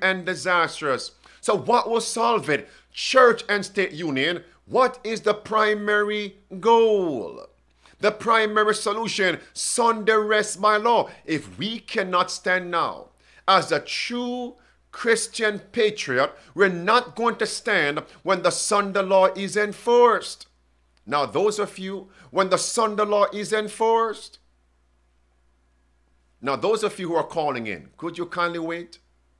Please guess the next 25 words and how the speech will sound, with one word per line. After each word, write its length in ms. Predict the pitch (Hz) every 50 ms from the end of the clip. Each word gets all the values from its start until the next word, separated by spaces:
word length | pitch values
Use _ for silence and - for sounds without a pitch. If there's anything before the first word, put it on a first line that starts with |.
| _ _ _ _ _ _ _
Please. 460 | - 147 151 120 90 71 - - - - _ _ _ _ -
All 220 | 180 196 190 190
right, 260 | 180 170 147 127 -
friends, 280 | - - 123 117 107 - - - _ -
notice 760 | 80 87 104 131 165 202 226 226 - - - - - - _ _ _ _ _ _ _ _ _ _ _ _ _ _ _ _ _ _ _ _ _ _ _
this 300 | - 95 196 226 220 -
is, 640 | - - 202 196 185 160 135 107 95 - - - - - _
you 180 | - - 190 220
know 220 | 196 170 151 131
who 180 | 120 131 123 120
it 80 | 113
is, 220 | 110 110 117 113 -
Mister 440 | 104 120 185 202 196 196 214 - -
Anthony. 580 | 196 214 202 196 - - 175 156 139 98 76 - _ _ _ _ _ _ _ -
And 240 | - 202 202 180 160
what 160 | 196 226 -
did 100 | 196 190
he 180 | 151 170 247 254
say? 460 | 233 - - 185 165 127 98 80 - _ _ _ _ -
Similar 580 | - - - - - 269 220 196 175 156 139
words. 800 | 127 120 120 113 104 90 78 65 50 - _ - - - - - _ _ _ _ _ _ _ _ -
Who 260 | - 233 240 214 -
are 220 | - 185 180 180
the 80 | 165 160
true 720 | 165 - - - 220 208 185 160 135 123 117 117 123 120